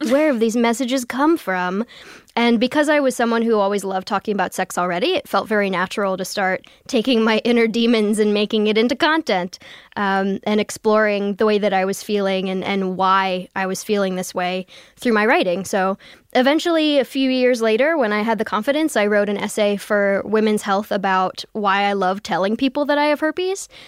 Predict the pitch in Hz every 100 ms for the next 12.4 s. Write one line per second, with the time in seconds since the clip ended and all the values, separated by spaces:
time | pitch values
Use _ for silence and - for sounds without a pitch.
0 | - - 214 208 202 208 196 - _ -
1 | 202 226 226 226 220 226 277 277 311 320
2 | 294 269 247 294 294 233 240 254 277 294
3 | - 311 320 339 339 220 233 208 214 233
4 | 254 220 214 208 - - 254 226 - 254
5 | 226 214 180 208 233 262 277 - - _
6 | 220 214 214 - 220 220 214 220 208 202
7 | 208 220 214 202 190 190 - 220 220 214
8 | 208 185 190 214 220 - 190 - 220 208
9 | 202 185 254 277 214 185 185 196 196 190
10 | 190 - - - - 240 202 - 208 214
11 | 214 208 196 190 190 190 208 190 185 180
12 | 220 220 185